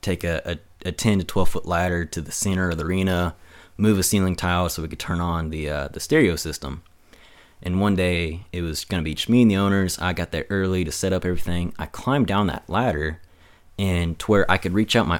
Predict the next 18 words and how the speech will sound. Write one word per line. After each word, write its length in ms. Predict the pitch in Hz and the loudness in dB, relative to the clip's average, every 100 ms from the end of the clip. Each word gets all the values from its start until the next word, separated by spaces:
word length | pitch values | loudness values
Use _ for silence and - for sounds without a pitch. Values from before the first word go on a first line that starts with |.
| - | 2
arm 200 | 98 85 | 2 4
behind 540 | - - 139 156 104 | 0 -2 0 2 0
me, 300 | 80 73 78 - | -2 -4 -6 -10
it 100 | - | -14
f-, 380 | - - 107 87 | -12 -8 -6 -2
it, 260 | 87 - | -2 -2
I 200 | - 87 | 0 0
heard 560 | 80 - 123 110 98 85 | -2 0 4 6 4 0
a 60 | - | -8
female 340 | - 107 101 | -2 0 2
voice 380 | 87 85 82 - - | 0 -2 -2 -6 -12
say, 400 | - 73 76 - - | -6 -4 -4 -8 -6
"Hey," 360 | 131 92 69 - - | -2 -2 -4 -8 -6
as 160 | - | -6
clear 340 | - - 160 143 | -4 2 4 4
as 140 | 110 92 | 2 -2
absolute 420 | 95 - 90 76 | -2 -2 -2 -2
day. 360 | 71 - - | -4 -6 -10